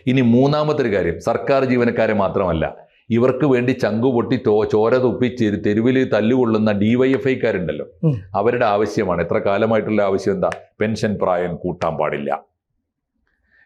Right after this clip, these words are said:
Speaker 1: പെൻഷൻ പ്രായം അറുപതാക്കണം എന്ന റിക്വസ്റ്റ് ഇന്ത്യയിലെ ഒരു ഒട്ട-, ഒട്ടേറെ സംസ്ഥാനങ്ങൾ നടപ്പാക്കി കഴിഞ്ഞതാണ്. ഇപ്പൊ പെൻഷൻ പ്രായം അൻപത്താറ്, ഏഹ്, ഉള്ളത്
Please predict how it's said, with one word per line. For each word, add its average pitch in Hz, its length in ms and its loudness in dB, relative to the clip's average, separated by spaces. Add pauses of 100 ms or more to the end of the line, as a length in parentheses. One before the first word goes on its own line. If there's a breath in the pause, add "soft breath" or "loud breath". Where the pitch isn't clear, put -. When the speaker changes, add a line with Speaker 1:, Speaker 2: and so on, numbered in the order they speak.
(160)
Speaker 1:
പെൻഷൻ 151 420 0
പ്രായം 156 360 2
അറുപതാക്കണം 127 680 0
എന്ന 131 300 2
റിക്വസ്റ്റ് 113 520 0 (240)
ഇന്ത്യയിലെ 175 380 2
ഒരു 160 80 -2
ഒട്ട-, 151 240 0
ഒട്ടേറെ 170 360 0
സംസ്ഥാനങ്ങൾ 170 460 0
നടപ്പാക്കി 160 420 0
കഴിഞ്ഞതാണ്. 147 520 0
ഇപ്പൊ 90 200 -2
പെൻഷൻ 123 360 -2
പ്രായം 135 280 2
അൻപത്താറ്, 135 640 0 (360 loud breath)
ഏഹ്, - 20 4
ഉള്ളത് 123 520 2